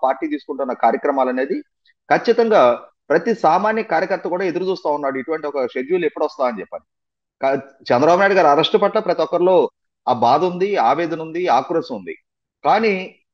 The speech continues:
అది సుదీర్ఘ న్యాయ పోరాటం ద్వారానే అది సాధ్యపడుతుంది తప్ప బజార్లో ఆందోళన చేయటం వల్ల చంద్రబాబు నాయుడు గారు బయటికి రావడం సాధ్యం కాదు. ఇటువంటి నేపథ్యంలో గౌరవ సుప్రీంకోర్టులో already స్కిల్ డెవలప్‌మెంట్ మీద, ఆ,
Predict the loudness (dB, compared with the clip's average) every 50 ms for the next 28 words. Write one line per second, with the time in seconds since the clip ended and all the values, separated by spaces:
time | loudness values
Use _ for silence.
0 | _ _ 0 2 2 0 -2 -4 0 0 2 2 2 0 2 2 2 2 4 2
1 | 2 2 2 0 -2 -2 0 -2 -4 -4 -8 -6 -2 0 0 0 0 0 -2 -4
2 | -6 -6 -6 -6 -6 -6 -6 -6 -8 -8 -8 -8 -12 -8 -8 -8 -4 -4 -4 -6
3 | -6 -10 _ _ _ _ _ _ _ _ -2 0 2 2 2 2 2 2 2 4
4 | 4 2 2 0 -4 -4 -4 -4 -4 -4 -4 -4 -4 -6 -6 -6 -6 -6 -6 -4
5 | -6 -6 -6 -6 -6 -6 -6 -6 -6 -6 -8 -6 -6 -6 -6 -6 -6 -8 -4 -4
6 | -4 -2 -2 -6 -4 0 0 0 0 -2 -8 _ _ _ _ _ _ _ _ _
7 | _ _ _ _ _ _ _ _ _ _ _ _ 0 2 4 4 4 4 2 2
8 | 2 0 -2 -2 -2 -2 0 -2 -2 -4 -6 _ _ _ _ _ _ -2 0 0
9 | 2 2 2 0 0 -4 -6 -6 -8 -8 -6 -6 -6 -6 -4 -4 -4 -4 -6 -8
10 | -14 _ _ _ _ _ _ -2 0 0 0 0 -2 -2 -4 -6 -6 -8 -6 -2
11 | -2 0 0 0 0 0 -2 -4 -8 -10 -10 -10 -10 -8 -4 -2 -2 -2 -2 -4
12 | -4 -2 0 2 2 4 2 2 0